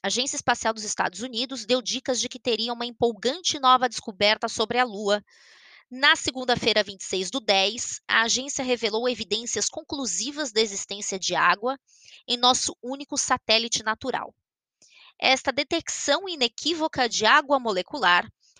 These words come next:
aumenta as esperanças da nasa de estabelecer uma base lunar. A ideia é sustentar essa base aproveitando os recursos naturais da Lua.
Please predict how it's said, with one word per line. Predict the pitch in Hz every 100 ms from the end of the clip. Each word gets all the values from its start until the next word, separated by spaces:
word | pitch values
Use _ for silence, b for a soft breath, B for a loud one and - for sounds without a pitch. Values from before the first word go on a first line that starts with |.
| b
aumenta | 254 262 269 349
as | 320
esperanças | 277 - 226 214 220 226
da | 262
nasa | 202 208 247 247
de | 240 254
estabelecer | - 240 240 214 - 240
uma | 240 220
base | 220 226 233
lunar. | 302 302 190 165 - _ _ _ _ _ _ _ -
A | 208
ideia | 165 208 240 277 196 165
é | -
sustentar | 202 247 - 240 247 262
essa | 285 262
base | 185 180 185 220 233 277
aproveitando | 208 226 226 233 285 320
os | -
recursos | 254 - 320 - 294 277
naturais | 262 262 240 240
da | 254
Lua. | 254 190 170